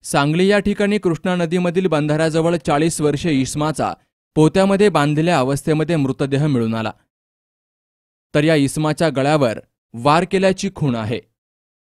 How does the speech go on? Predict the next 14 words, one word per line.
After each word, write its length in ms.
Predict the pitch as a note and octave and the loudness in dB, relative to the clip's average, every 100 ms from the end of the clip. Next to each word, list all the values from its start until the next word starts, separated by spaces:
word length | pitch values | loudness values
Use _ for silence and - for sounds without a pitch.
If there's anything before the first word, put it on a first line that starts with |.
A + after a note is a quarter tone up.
| - | -4
खुणानंतर 540 | E3 F3 F#3+ G3+ A3 A3 | 0 2 2 0 0 0
पोत्यामध्ये 560 | F3+ E3+ F#3+ F#3 G3 | -2 0 0 0 0
मृतदेह 500 | F#3 D3+ E3+ D#3+ E3 | 0 0 -2 0 0
टाकून 500 | E3 D3+ D3 D#3 G#2 - _ _ - | 0 -2 0 0 0 -6 _ _ -4
आतमध्ये 460 | F3+ - F#3+ G3 G#3 | -2 0 0 2 2
भला 260 | D3+ D#3+ | 2 0
मोठा 260 | F3 F#3 F#3+ | 0 0 -2
दगड 340 | C#3+ C3+ D3+ C#3+ | -2 -2 -2 -2
टाकून 260 | D#3 F3 | -2 0
मृतदेह 480 | D#3+ D3 D3 D3+ D#3+ | 0 -2 -2 -2 0
नदीमध्ये 460 | D#3+ C3+ D3+ D3+ E3 | 0 0 -2 -2 -4
टाकण्यात 420 | C#3 C3 C#3+ C#3 | -4 -4 -4 -4
आला 180 | B2 A#2+ | -6 -6
होता. 280 | A2+ A2 | -4 -4